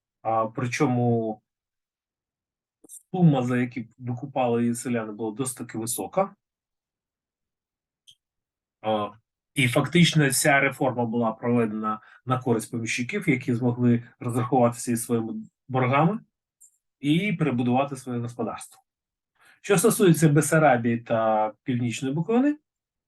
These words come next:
то під виглядом аграрної реформи тут, е, селян масово зганяли з землі і передавали її румунським колоністам. Румунські колоністи що робили? Вони, отримавши ці землі,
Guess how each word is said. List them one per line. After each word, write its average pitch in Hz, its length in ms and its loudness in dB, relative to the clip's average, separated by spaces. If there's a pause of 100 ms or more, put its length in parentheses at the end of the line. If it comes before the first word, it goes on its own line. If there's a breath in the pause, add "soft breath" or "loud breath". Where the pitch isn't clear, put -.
(480)
то 151 200 2
під 151 120 2
виглядом 151 520 0
аграрної 156 480 0
реформи 240 480 -4
тут, 208 340 -14 (220)
е, 160 200 2
селян 160 500 0
масово 151 460 0
зганяли 139 460 -4
з 139 40 -8
землі 196 400 -4 (600)
і 247 200 0
передавали 175 520 0
її 165 120 2
румунським 143 420 -2
колоністам. - 480 -10 (460)
Румунські 240 360 0
колоністи 190 420 0
що 156 180 2
робили? 107 360 -4 (380)
Вони, 175 480 4 (2000)
отримавши 151 520 4
ці 160 160 2
землі, 240 460 4